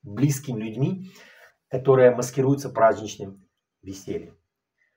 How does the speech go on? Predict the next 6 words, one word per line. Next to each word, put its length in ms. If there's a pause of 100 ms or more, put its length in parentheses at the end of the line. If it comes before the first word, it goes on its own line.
(720)
Конец 300
рассказа 380
трагичен. 500
Героиня 440
теряет 360
ребенка, 680